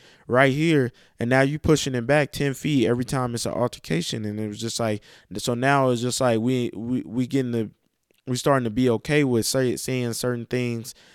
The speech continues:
and mentioning certain things because we, we've done it so much.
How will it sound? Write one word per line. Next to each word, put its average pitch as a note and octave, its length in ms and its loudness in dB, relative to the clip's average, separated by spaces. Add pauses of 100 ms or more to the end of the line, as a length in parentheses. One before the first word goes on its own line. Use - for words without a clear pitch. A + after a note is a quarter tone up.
(120)
and A2 180 -4
mentioning B2+ 400 -2
certain A2+ 320 -4
things A2+ 380 -4
because A#2+ 320 -2
we, A2+ 220 0 (100)
we've A#2 240 2
done A#2+ 180 2
it G#2+ 100 -2
so G2 200 -6
much. G#2+ 380 -6